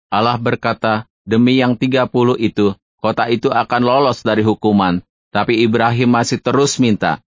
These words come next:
"Bagaimana kalau dua puluh?" Waktu Allah berkata, "Kalau ada dua puluh orang,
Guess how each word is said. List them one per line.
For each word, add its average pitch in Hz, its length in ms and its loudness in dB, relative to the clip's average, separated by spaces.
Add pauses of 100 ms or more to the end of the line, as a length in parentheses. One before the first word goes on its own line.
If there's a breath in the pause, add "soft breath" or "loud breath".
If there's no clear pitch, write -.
"Bagaimana 139 640 0
kalau 98 320 0
dua 101 240 0
puluh?" 110 400 -2 (540)
Waktu 98 320 -2
Allah 107 240 0
berkata, 107 560 -4
"Kalau 104 240 0
ada 127 240 -2
dua 120 240 0
puluh 113 240 0
orang, 107 400 -2